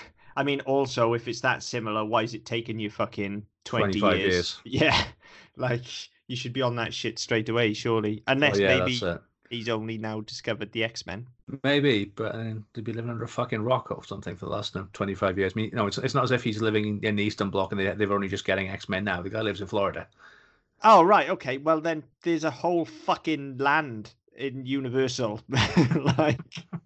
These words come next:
Speaker 2: <laughs>
Speaker 1: seriously. Fucking,
Speaker 2: Yeah.
Speaker 1: it's on, like, even if you don't go to the parks or watch the show, like,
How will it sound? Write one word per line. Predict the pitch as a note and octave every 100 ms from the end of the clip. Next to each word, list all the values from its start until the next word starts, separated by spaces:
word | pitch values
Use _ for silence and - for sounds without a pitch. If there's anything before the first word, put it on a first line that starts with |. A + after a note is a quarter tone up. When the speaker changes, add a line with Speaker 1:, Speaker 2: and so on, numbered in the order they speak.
| F#3 -
Speaker 2:
<laughs> | G#3+ - G3 - G3 - _ - F#3 - F#3+ -
Speaker 1:
seriously. | - - D#3+ C#3 - A#2+ G#2+ - _ _ -
Fucking, | D#3 G#2
Speaker 2:
Yeah. | F#2+ F#2 F2+
Speaker 1:
it's | D#3
on, | D#3 _ _ _ _
like, | E3 E3
even | E3+ E3+
if | E3 D#3
you | D#3
don't | D#3+ D#3 - -
go | D3+ C#3+
to | B2+
the | C3+
parks | D3 D3 C3 C#3
or |
watch | C3+ C3+ B2+ -
the |
show, | B2 - B2+ G#2+
like, | G#2+ A#2 A#2+